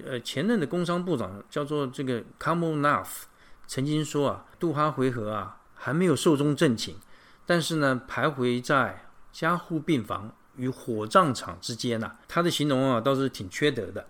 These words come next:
那么今天呢，朱贝贝啊，就要，呃，以在日内瓦实际处理的经验啊，来与各位听众分享我的观察。这个杜哈回合谈判啊，耗时多年啊，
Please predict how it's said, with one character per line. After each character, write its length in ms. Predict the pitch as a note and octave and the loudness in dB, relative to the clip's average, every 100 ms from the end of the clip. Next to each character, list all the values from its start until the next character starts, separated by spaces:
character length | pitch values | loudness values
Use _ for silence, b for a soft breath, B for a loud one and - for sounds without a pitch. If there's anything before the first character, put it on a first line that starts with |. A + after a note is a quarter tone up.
| - - | -14 -8
那 60 | |
么 60 | F#3+ | -2
今 160 | G3+ | 2
天 200 | A3 G#3 | 4 4
呢， 120 | G3+ B2+ | 4 2
朱 120 | - F3+ | 0 0
贝 120 | F3+ | 0
贝 240 | F3 F3+ | 2 0
啊， 220 | C3+ - - | 0 -4 -12
就 180 | - F#3+ | -2 2
要， 140 | F#3+ E3+ D3 B2 - - | 4 6 4 2 -2 -12
呃， 80 | C#3 | -6
以 580 | B2+ B2+ A#2+ A2+ G#2+ - - | -6 -4 -6 -6 -8 -12 -8
在 200 | F3+ D#3+ D3+ | -2 -2 -4
日 220 | - G#3 F#3+ | -4 -2 2
内 180 | F3 | 4
瓦 240 | A#2+ G2+ G2+ | 2 0 -4
实 240 | - B2+ | -4 -4
际 240 | D3+ G#3 C#3 | -4 -4 -4
处 240 | - A#2 | -6 -4
理 100 | E3+ | -4
的 140 | G#2 | -4
经 240 | G2 D3+ F#3+ | -6 -2 2
验 180 | G3 G2+ | 4 2
啊， 120 | - - | -4 -6
来 160 | A#2 | -2
与 120 | B2+ | -2
各 180 | G#2 D3 | -2 -2
位 120 | C3 | 0
听 260 | B2 - D3 | -2 -4 -4
众 240 | D3 B2+ F#2 - - | 0 0 -2 -14 -10
分 220 | E3 F3 | -4 -2
享 180 | C3+ G2 A#2 | -4 -6 -6
我 200 | G#2 F#2 | -6 -2
的 100 | C#3+ | 2
观 240 | E3 E3+ | 4 4
察。 260 | B2+ - - | 0 -8 -10
这 100 | - | -2
个 60 | A#3+ | -2
杜 220 | - A#3 | 0 2
哈 240 | G#3 A3 | 4 4
回 200 | G#3+ D3+ | 4 2
合 200 | E3+ C#3+ | 2 0
谈 280 | C#3+ B2+ A#2 | -2 -4 -4
判 240 | C#3+ D#3+ G#2+ | -2 0 0
啊， 140 | - - | -6 -12
耗 260 | - G#3 | -2 0
时 180 | D3 C#3 | 0 -4
多 280 | C#3 F3 E3 | 0 2 2
年 200 | G2+ F2 | 0 -6
啊， 140 | - | -14